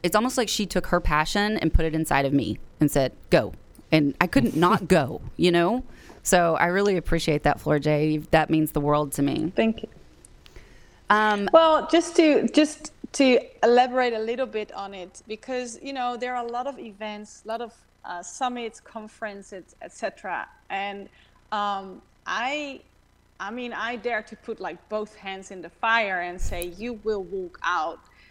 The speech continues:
Speaker 3: with a completely different perspective on your business, your career, yourself, the way you present yourself, the way you see yourself,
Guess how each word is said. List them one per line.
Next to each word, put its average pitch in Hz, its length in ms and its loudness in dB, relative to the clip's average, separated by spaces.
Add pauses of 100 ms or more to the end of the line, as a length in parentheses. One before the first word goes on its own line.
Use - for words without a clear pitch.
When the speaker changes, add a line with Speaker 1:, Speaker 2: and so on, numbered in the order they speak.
(160)
Speaker 3:
with 202 260 -6
a 196 140 -8
completely 220 840 -6 (120)
different 208 440 -6
perspective 233 840 -4 (160)
on 180 400 -6 (500)
your 196 380 -2 (560)
business, 226 640 0
your 190 160 -4
career, 233 640 0 (100)
yourself, 220 1000 0 (100)
the 220 100 -6
way 220 220 -6
you 196 160 -10
present 202 600 -8
yourself, 190 580 -10 (280)
the 208 80 -4
way 214 160 -4
you 196 160 -8
see 285 360 -4
yourself, 214 720 -6